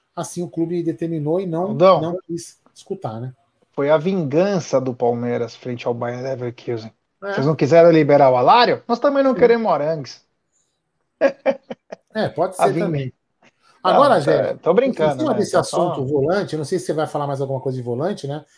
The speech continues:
Speaker 2: Vou.
Speaker 1: O, vai? Então tá bom, porque eu queria falar uma coisa que assustou, umas coisas que eu li hoje, né? Inclusive conversei com, com o Leozinho Barbieri, uma coisa que me assustou também muito. Mas fala aí.
Speaker 2: Diga.
Speaker 1: Então, por exemplo, né, o, o Palmeiras, é, acho que é Matheus, Matheus Henrique, Matheus Pereira, né?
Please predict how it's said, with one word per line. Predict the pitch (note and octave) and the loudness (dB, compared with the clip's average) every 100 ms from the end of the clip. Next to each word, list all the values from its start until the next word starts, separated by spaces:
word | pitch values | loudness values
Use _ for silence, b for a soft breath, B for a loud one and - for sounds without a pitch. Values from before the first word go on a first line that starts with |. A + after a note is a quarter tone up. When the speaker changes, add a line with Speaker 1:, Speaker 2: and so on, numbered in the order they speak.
| b | b
Speaker 2:
Vou. | B2+ C3 C3+ D#3+ C3+ | -4 0 4 4 2
Speaker 1:
O, | - _ _ _ | -4 _ _ _
vai? | A#2 C#3+ F#3+ C3+ | -4 0 0 -2
Então | C3 | -8
tá | F3 F3 | -8 -6
bom, | C3+ | -6
porque | D#3 | -6
eu | D3+ | -8
queria | G3 G#3+ G3+ | -6 -4 -4
falar | E3+ F#3+ | -4 -4
uma | |
coisa | F#3 F#3 | -4 -4
que | A3 | -4
assustou, | G#3+ C4+ - G#3+ E3+ B2 b b - | -4 -4 4 6 6 2 b b -12
umas | B2+ C3 | -8 -4
coisas | D3 - | -4 -4
que | - | -2
eu | D3+ | 0
li | F#3+ | 4
hoje, | D3 F3+ - | 4 4 2
né? | B2 C#3+ | -6 -10
Inclusive | - A#2 E3 | -10 -12 -10
conversei | D3+ C#3 - C#3+ | -8 -10 -8 -10
com, | C3+ B2 b b - | -12 -16 b b -10
com | |
o | C3+ | -4
Leozinho | C3 A#2 C3 | -4 -4 -4
Barbieri, | C3+ B2+ A#2+ D#3+ | -4 -4 -4 -4
uma | E3 | -6
coisa | D#3 D#3+ | -10 -12
que | G3 | -12
me | |
assustou | A3 - - G#3+ | -14 -14 -8 -6
também | G#3 B2+ A#2 | -6 -8 -8
muito. | B2+ D3+ - _ _ | -10 -12 -18 _ _
Mas | A#2 - | -12 -6
fala | F#3+ | -4
aí. | C#3 - _ _ _ _ _ | -4 -8 _ _ _ _ _
Speaker 2:
Diga. | B3+ C#4+ C#4 - _ _ _ _ b b - | -4 -2 -4 -10 _ _ _ _ b b -8
Speaker 1:
Então, | E4 A3 - | -4 -4 -4
por | G3 G#3 | -2 -2
exemplo, | C#3 A#2 A2 B2 | -2 -8 -10 -8
né, | D#3 | -8
o, | F#3+ F#3 F3 | -6 -8 -8
o | |
Palmeiras, | C#3+ F#3+ F3 A3 F3 | -6 -4 -4 -4 -6
é, | D#3 C#3 | -8 -8
acho | D3 | -8
que | E3 | -8
é | |
Matheus, | D#3 C3 F#3 G3 - - | -6 -4 -4 -4 -10 -14
Matheus | C3+ C3 E3+ F3+ D3 | -12 -10 -10 -8 -8
Henrique, | A#2+ F#3+ F#3+ | -8 -10 -8
Matheus | F3 D3+ | -8 -8
Pereira, | - B2 A2 A2+ | -8 -8 -8 -10
né? | C#3 | -12